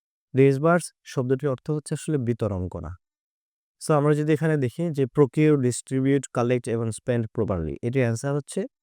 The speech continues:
খ। ডিস্ট্রিবিউট হচ্ছে এটির অ্যান্সার, অর্থাৎ বিতরণ করা। অর্থাৎ এখানে বলা হচ্ছে যে "We have been able to disburse", অর্থাৎ আমরা বিতরণ করতে কি সক্ষম হয়েছি, able to over twenty percent, বিশ পার্সেন্টের বেশি ফান্ড allocated,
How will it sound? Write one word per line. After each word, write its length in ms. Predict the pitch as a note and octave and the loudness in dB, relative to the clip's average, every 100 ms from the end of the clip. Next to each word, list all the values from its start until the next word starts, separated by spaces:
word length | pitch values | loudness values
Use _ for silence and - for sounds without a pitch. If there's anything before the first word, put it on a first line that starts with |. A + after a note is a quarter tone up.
| _ _ _ _ - | _ _ _ _ -12
খ। 240 | - E2 - _ A#2 | -8 -8 -10 _ -2
ডিস্ট্রিবিউট 580 | A#2+ - B2 A#2 C#3 C#3+ | 0 0 0 2 2 2
হচ্ছে 220 | D3 D#3 | -2 0
এটির 180 | C#3+ C#3 | 0 0
অ্যান্সার, 380 | F#2+ F#2 F2+ D#2+ _ - | 0 -4 -8 -10 _ -14
অর্থাৎ 280 | A2+ - C3+ | -10 -4 0
বিতরণ 400 | C#3 C3 G#2+ F2 | 2 0 0 -4
করা। 200 | F2 E2 _ _ _ _ _ _ _ _ _ _ _ _ _ | -8 -10 _ _ _ _ _ _ _ _ _ _ _ _ _
অর্থাৎ 240 | C3+ C3 E3+ | -6 2 4
এখানে 180 | E3 E3+ | 4 2
বলা 200 | D3+ D3 | 4 2
হচ্ছে 320 | D#3 - E3+ | 0 0 0
যে 260 | E3+ F3+ | 2 2
"We 120 | D3 C3+ | 2 2
have 140 | C#3 | 2
been 180 | C#3+ C#3+ | 2 0
able 240 | B2+ C3 | 2 2
to 80 | C3+ | 0
disburse", 460 | A#2 F#2+ F#2 F2 - | 0 -2 -2 -6 -6
অর্থাৎ 200 | B2 C#3+ | -6 -2
আমরা 200 | C#3+ D3 | 0 0
বিতরণ 400 | C#3 C#3 C3+ C#3 | 0 0 -2 -2
করতে 280 | D3 - | -4 -4
কি 240 | D#3+ D#3 G#2+ | -4 0 -2
সক্ষম 420 | - C3 D3+ C#3 | -2 -8 -2 0
হয়েছি, 320 | B2+ F#2+ G#2 | 0 -2 -4
able 280 | G2+ A#2+ C#3 | -2 -2 -2
to 100 | D#3+ | 2
over 260 | C3 C3 D3+ | 2 2 2
twenty 300 | E3 D3 C#3 | 2 2 2
percent, 440 | A#2+ - F#2 E2 | -2 -4 -8 -6
বিশ 220 | A2 A2+ | -4 -4
পার্সেন্টের 420 | B2+ B2 D3 D3+ | -6 -4 -2 0
বেশি 260 | C#3+ C3 C#3 | 2 0 0
ফান্ড 320 | - C#3 F#2 - _ _ _ _ B2 | -2 -2 -2 -6 _ _ _ _ 4
allocated, 600 | C#3+ C3+ C3+ G#2+ F2+ | 4 6 2 0 -8